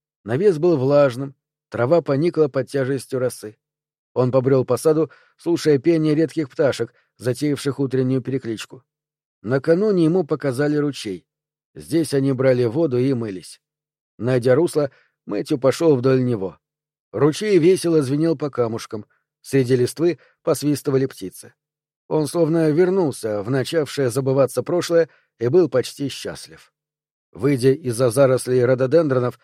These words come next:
он замер как вкопанный. До Эйприл оставалось ярдов двадцать пять. В этом месте русло ручья было шире и глубже. Она стояла на коленях на противоположной стороне.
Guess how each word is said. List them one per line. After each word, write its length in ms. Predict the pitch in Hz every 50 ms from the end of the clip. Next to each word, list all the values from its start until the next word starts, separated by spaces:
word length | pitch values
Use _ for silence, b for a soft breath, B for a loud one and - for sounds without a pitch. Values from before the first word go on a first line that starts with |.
| b b b b b
он 260 | b 196 180 156 143
замер 340 | 127 139 170 160 156 151 147
как 180 | - 165 160 -
вкопанный. 640 | - - - 175 - - 113 101 101 104 101 - _ _ _ _ _ _ _ _ _ _
До 240 | - 87 87 117 127
Эйприл 340 | 160 175 170 139 160 156 147
оставалось 540 | 135 120 - 131 123 143 156 151 139 - -
ярдов 400 | 107 131 156 147 147 147 143 127
двадцать 480 | 120 139 143 131 - - 160 135 - _
пять. 380 | - 117 92 80 - - _ _ _ _ _ _ _ _ _ _
В 100 | - 101
этом 260 | 123 120 123 127 123 135
месте 360 | 160 151 - - 151 147 b b b b b b b b
русло 420 | 120 123 170 175 143 - 143 135
ручья 400 | 131 135 127 - - 165 165 143
было 220 | 127 139 131 123
шире 340 | 120 - - 151 156 147 151
и 60 | 147
глубже. 420 | 139 143 156 147 117 - 95 92 - _ _ _ _ _ _ _ _ -
Она 220 | 107 123 139 131 113
стояла 360 | - - 123 139 139 135 131
на 120 | 135 139
коленях 480 | 127 - 127 131 156 160 147 127 107 -
на 180 | 104 123 127 117
противоположной 840 | - 135 123 - 135 135 123 - 139 139 143 131 120 101 120 131 120
стороне. 500 | - - 131 127 131 123 117 101 85